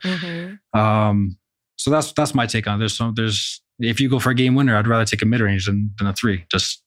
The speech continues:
Speaker 2: it's just a easy, naturally easier shot, and I can
Speaker 1: Mm-hmm.
Speaker 2: stop on a dime. I can step back and still be in a close, close space, close to the basket. Like, there's so many different things that can happen,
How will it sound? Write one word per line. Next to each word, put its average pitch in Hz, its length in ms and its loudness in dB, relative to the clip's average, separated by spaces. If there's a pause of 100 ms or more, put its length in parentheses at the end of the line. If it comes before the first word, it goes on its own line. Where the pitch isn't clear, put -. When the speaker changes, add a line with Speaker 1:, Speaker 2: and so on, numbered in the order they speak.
(140)
Speaker 2:
it's 101 100 0
just - 180 -2
a 82 140 -4 (260)
easy, 95 220 -2
naturally 104 400 0
easier 104 340 0
shot, 123 360 0 (100)
and 101 120 2
I 98 80 4
can 92 180 0
Speaker 1:
Mm-hmm. 98 80 -2 (520)
Speaker 2:
stop 113 300 0
on 107 60 2
a 101 40 2
dime. 107 320 2
I 101 60 2
can 101 100 0
step 110 280 -2
back 110 180 0
and 101 100 -2
still 107 220 -2
be 101 400 -4 (720)
in 104 80 0
a 98 200 2
close, - 340 -2 (140)
close 110 180 0
space, 107 240 0
close - 220 -2
to - 40 -2
the 101 60 0
basket. 101 420 0
Like, 98 160 -2
there's 104 180 -2
so 120 100 0
many 113 100 2
different 104 260 0
things 107 300 2
that 95 100 2
can 92 100 -4
happen, 98 420 -2